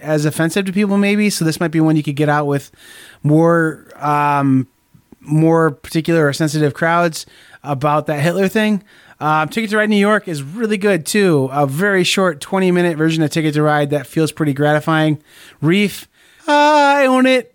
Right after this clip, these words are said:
Have played it a couple times. I just, I don't, it's fine.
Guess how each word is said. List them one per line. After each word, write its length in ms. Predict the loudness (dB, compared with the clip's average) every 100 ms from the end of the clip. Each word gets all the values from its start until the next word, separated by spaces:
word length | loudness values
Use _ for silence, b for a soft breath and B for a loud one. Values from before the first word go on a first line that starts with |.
| -6
Have 200 | -4 0
played 160 | 0 0
it 60 |
a 60 | -2
couple 180 | -4 -2
times. 500 | 0 0 0 -2 -2
I 100 | -2
just, 320 | 0 -2 -4 _ -14 -4
I 140 | 0
don't, 240 | 0 0 -2
it's 160 | -4
fine. 560 | -2 0 2 4 4